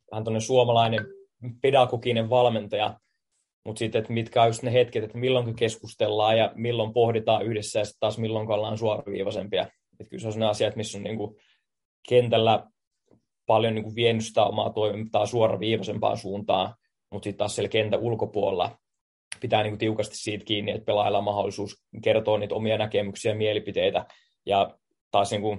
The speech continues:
totta kai varmaan riippuu paljon siitä, että minkälainen se oma maalivahtiryhmä on, mut et nyt nää tämänhetkiset pelaajat, niin ne on kyllä selkeästi nauttinut siitä,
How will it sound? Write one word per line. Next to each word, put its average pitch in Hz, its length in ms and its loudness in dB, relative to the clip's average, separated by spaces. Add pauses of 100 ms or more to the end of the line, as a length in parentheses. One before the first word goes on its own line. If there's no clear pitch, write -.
(160)
totta 98 180 -6
kai 110 180 6
varmaan 113 280 4
riippuu 117 380 -4
paljon 117 260 2
siitä, 113 240 -2
että 110 120 -4
minkälainen 107 420 0
se 110 80 0
oma 113 220 4
maalivahtiryhmä 113 920 0 (480)
on, 92 280 -2 (320)
mut 90 120 -8
et 98 120 0
nyt 104 120 -6 (200)
nää 104 200 2
tämänhetkiset 107 600 0
pelaajat, 101 400 2
niin - 260 -8 (220)
ne 107 80 0
on 104 80 0
kyllä 104 120 -4
selkeästi 107 520 2
nauttinut 107 460 0
siitä, 90 400 -2